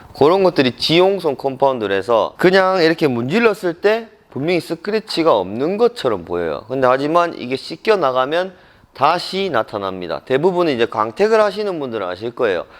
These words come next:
분명히 없어졌다고 생각을 했는데 나중에 되면 스크래치가 다시 보이는 것. 그런 컴파운드들이 지용성 컴파운드라서 그런 컴파운드로 시공하실 때는 방금처럼 절대 시공하시면 안 됩니다.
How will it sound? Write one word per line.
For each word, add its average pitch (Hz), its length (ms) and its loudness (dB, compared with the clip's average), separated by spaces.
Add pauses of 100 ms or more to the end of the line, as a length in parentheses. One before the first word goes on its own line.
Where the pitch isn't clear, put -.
(440)
분명히 233 460 4
없어졌다고 196 720 2
생각을 156 400 0
했는데 143 560 -2
나중에 151 400 0
되면 185 280 -2
스크래치가 180 460 -8
다시 143 320 -10
보이는 85 340 -10
것. - 120 -12 (500)
그런 202 420 4
컴파운드들이 151 1000 0 (360)
지용성 165 680 2
컴파운드라서 120 960 0 (340)
그런 214 300 2
컴파운드로 202 600 0
시공하실 139 480 -4
때는 135 280 -2 (160)
방금처럼 147 720 0
절대 220 520 0
시공하시면 117 600 -4
안 82 100 -8
됩니다. 87 360 -6